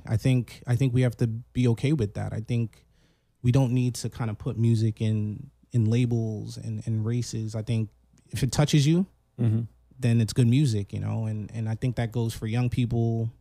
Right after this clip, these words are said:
Speaker 1: um, an older generation, a new generation. A lot, I've had a lot of discussions about the new stuff that's out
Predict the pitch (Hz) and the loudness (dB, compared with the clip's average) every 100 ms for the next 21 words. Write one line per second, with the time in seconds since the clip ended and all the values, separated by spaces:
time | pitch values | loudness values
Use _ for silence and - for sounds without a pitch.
0 | _ _ - 104 104 98 110 113 123 123 | _ _ -8 -6 -6 -6 -6 -4 0 2
1 | 123 120 117 113 113 110 113 117 113 113 | 4 4 0 -2 0 2 0 0 -2 -2
2 | 113 - 113 107 - - _ _ _ _ | -4 -2 -2 -2 -4 -18 _ _ _ _
3 | 120 127 123 143 139 135 135 113 - 123 | -4 0 2 2 2 2 0 -2 -2 -2
4 | - 117 110 113 107 - 113 131 160 - | 2 2 4 2 0 0 4 6 4 2
5 | 107 - 90 - 82 80 | -6 -10 -14 -14 -14 -18